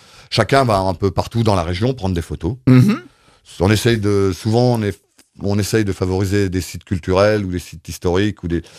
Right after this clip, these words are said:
Speaker 1: des choses intéressantes pour valoriser la région, quoi.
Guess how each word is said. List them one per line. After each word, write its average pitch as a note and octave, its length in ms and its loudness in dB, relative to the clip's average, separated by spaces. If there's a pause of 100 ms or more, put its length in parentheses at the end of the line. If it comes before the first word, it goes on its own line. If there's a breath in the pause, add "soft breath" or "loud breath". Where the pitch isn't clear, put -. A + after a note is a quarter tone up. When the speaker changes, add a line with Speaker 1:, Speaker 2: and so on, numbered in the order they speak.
(240 loud breath)
Speaker 1:
des G2+ 80 2
choses A2 220 2
intéressantes G#2 640 -2
pour D#2+ 220 -8
valoriser F#2 380 0
la D#2+ 100 0
région, G2 300 0
quoi. - 160 -8